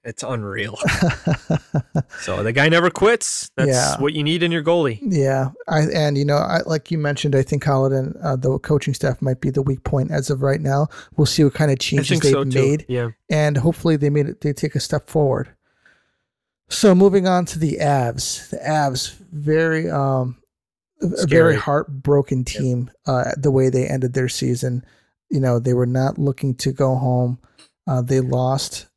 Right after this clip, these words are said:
Speaker 2: they lost to Vegas, and, uh, McKinnon was very upset about it. Uh, but they still have a very, very solid team. They lost Brandon Saad and, uh, Grubauer, which was, uh, a surprise, but either they were gonna sign,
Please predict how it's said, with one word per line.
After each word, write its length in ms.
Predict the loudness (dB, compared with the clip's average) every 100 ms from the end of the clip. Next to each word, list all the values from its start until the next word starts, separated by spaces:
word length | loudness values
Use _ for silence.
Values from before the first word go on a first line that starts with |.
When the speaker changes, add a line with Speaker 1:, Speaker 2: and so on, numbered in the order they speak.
| _ -4
Speaker 2:
they 80 | 0
lost 320 | 2 2 0
to 80 | -2
Vegas, 640 | 0 0 2 0 -2 -4 -10 _ _ _ _ -2
and, 400 | 0 2 0 0
uh, 300 | 0 0 0
McKinnon 480 | -2 -2 -2 0 0
was 180 | 0 -2
very 340 | 0 0 2
upset 340 | 0 -2 -2 -2
about 280 | 0 0 -2
it. 140 | -4 _ _ _ _ -6
Uh, 180 | -4 -2
but 220 | -2 -2
they 100 | -2
still 220 | 0 0
have 160 | 2 0
a 60 |
very, 300 | 0 2 2
very 300 | 2 2 2
solid 340 | 0 0 0 -2
team. 260 | -2 -2
They 120 | 0 2
lost 280 | 2 -2
Brandon 340 | -2 0 0 -2
Saad 480 | -2 -2 0 -2 -4 _ _ _ _ _ -2
and, 320 | 2 2 2
uh, 160 | 2 2
Grubauer, 640 | 2 2 2 2 0 -2 _ _ _ -2
which 240 | 0 2
was, 300 | 2 2 2
uh, 240 | -2 -2 -2
a 60 | -4
surprise, 580 | -6 -2 0 2 0 0
but 200 | -4 -2
either 260 | 0 2 2
they 120 | 4
were 120 | 2
gonna 200 | 2 0
sign, 460 | 0 0 0 0